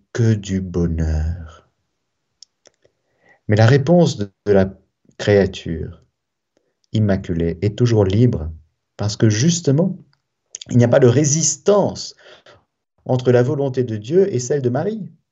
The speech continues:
Elle n'est que oui, avant même l'Annonciation.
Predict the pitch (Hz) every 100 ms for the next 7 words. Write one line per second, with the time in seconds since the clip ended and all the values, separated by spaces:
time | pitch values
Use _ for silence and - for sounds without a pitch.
0 | _ _ _ _ _ _ _ _ _ -
1 | 123 147 156 202 214 226 - - 131 127
2 | 151 147 196 202 143 120 123 147 147 117
3 | -